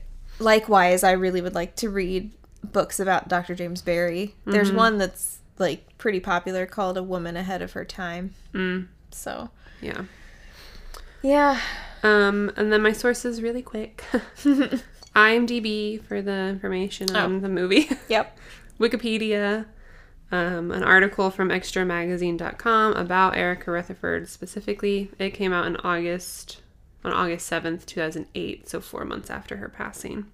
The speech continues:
Speaker 1: Mm-hmm.
Speaker 2: Um, an article from saltwire dot com and an article from C B C dot C A, which is the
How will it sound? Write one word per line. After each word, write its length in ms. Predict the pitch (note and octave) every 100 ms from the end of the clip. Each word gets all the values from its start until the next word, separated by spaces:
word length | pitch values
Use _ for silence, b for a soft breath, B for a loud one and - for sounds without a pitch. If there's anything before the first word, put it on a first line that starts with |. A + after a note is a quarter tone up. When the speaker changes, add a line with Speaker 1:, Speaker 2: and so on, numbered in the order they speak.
| -
Speaker 1:
Mm-hmm. 220 | F3+ G3 F#3+ B B B B B -
Speaker 2:
Um, 280 | F#3+ F#3+
an 80 | F#3
article 380 | F#3 F#3 F#3 F3+
from 220 | E3+ F3
saltwire 600 | F3+ G#3+ G#3+ G#3+ G#3 G#3
dot 300 | G#3 G#3 -
com 480 | - G3+ G3 F#3+ F#3
and 160 | - F#2
an 100 | -
article 380 | - F#3 - F3
from 320 | - - F#3
C 300 | - A#3+ B3
B 160 | A#3+
C 340 | A3+ - A3 A3+
dot 240 | G3 - - -
C 340 | - G#3 G#3+
A, 280 | - - -
which 240 | - -
is 240 | - G3+ -
the 260 | - -